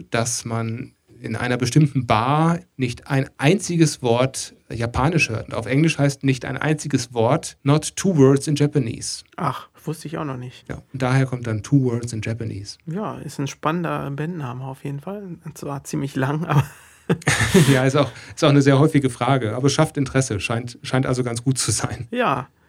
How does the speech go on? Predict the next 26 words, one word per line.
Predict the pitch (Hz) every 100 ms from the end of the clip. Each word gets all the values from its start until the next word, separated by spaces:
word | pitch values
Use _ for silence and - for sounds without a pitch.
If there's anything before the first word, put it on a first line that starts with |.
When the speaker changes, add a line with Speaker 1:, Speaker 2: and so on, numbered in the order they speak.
| _ - -
Speaker 2:
schön. | - - 233 143 - - - - - -
Ja, | 247
ich | 170 -
glaub, | 202
das | 208 175
war's | 247 262
für | 185
heute, | 143 135 135
oder? | 131 202 233 - -
Speaker 1:
Nein, | - 233 160
das | 113
war's | 98 92
nicht | 147 240 -
für | 165
heute, | 123 113
lieber | 107 101
Markus, | 92 87 - -
denn | - 202 135 98 117 -
du | 147 143
hast | 160 -
die |
Speaker 2:
Oh | 143
nein. | 139 139 131 135 - - 151 131
Speaker 1:
Oh | 127
ja. | 101 117 139 95 -
Dann, | 165 151 165